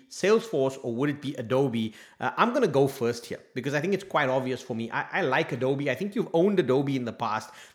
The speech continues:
I like Adobe, and at the right price, and again, you've gotta really just pick the right levels. Don't overpay for these stocks.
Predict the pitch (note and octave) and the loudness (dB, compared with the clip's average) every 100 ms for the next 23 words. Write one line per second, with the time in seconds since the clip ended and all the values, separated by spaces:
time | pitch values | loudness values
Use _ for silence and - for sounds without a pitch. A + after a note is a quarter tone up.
0 | _ E3+ D#3+ E3+ - C#3 C#3 C3 A#2+ A#2 | _ 0 4 2 2 2 2 2 -2 -4
1 | F#3 G#3+ B3+ D3+ A#2 C#3 - - G#2+ E3 | -6 -4 -2 0 0 -2 -8 -8 -6 -6
2 | G#3 F#3+ E3 C#3 - - C#3 - A2+ B2 | -8 -6 -4 -4 -4 -2 -2 -4 -6 -4
3 | C3+ A#2 B2+ - _ - - - A2 G#2+ | -2 -4 -8 -18 _ -10 -8 -6 -2 -2
4 | B2 G#2+ A2+ A2+ G#2+ A2+ B2 C#3 C3 C3 | -2 -4 -6 -6 -6 -6 -4 -2 -2 -2
5 | A#2 A2+ G#2+ G2+ - G2+ - | -4 -8 -12 -14 -10 -10 -10